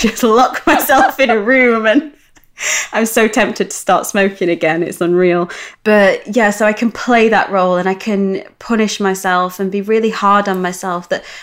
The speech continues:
I'm not creative and I'm not good enough and I'll never be as good as whoever and I'm not working hard enough or the ideas just aren't coming, what's happening? And I can get really stressed out about it.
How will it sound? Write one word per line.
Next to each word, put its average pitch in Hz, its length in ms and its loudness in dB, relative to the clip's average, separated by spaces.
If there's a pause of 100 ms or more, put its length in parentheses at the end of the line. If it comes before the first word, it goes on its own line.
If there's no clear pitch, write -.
I'm 277 200 2
not 269 200 -2
creative 214 680 -2
and 190 100 -4
I'm 208 200 0
not 226 220 -4
good 214 160 -2
enough 190 440 -2
and 180 120 -6 (260)
I'll 208 120 0
never 226 340 2
be 220 220 0
as 196 120 -2
good 196 240 -4
as 196 280 -2 (440)
whoever 208 380 2
and 190 220 2
I'm 196 100 2
not 220 180 0
working 220 440 0
hard 185 400 -4
enough 165 340 -8
or 185 80 -6
the 202 160 -2
ideas 208 540 0
just - 260 -8
aren't 180 220 -2
coming, 190 340 0
what's 175 200 -8
happening? 180 360 -4
And 165 160 -6
I 185 60 -6
can 233 180 -4
get 254 220 0
really 277 240 2
stressed - 640 -8
out 262 320 -6
about 165 480 -4
it. 101 240 -4